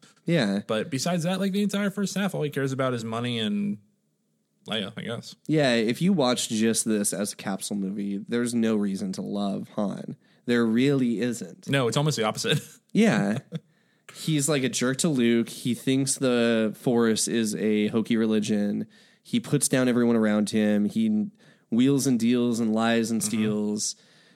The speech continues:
Speaker 1: And I would wager that it, after this movie came out,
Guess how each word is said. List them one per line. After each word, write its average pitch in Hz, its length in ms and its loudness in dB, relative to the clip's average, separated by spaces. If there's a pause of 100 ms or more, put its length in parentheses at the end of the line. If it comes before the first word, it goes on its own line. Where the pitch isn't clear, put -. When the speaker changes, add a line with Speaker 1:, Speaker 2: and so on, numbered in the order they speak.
(300)
Speaker 1:
And 110 1080 2 (1300)
I 147 240 0 (720)
would 147 480 -2
wager 143 760 2
that 113 180 2
it, 110 260 0 (220)
after 123 280 -2
this 117 180 0
movie 113 280 2
came 107 240 -2
out, 127 460 0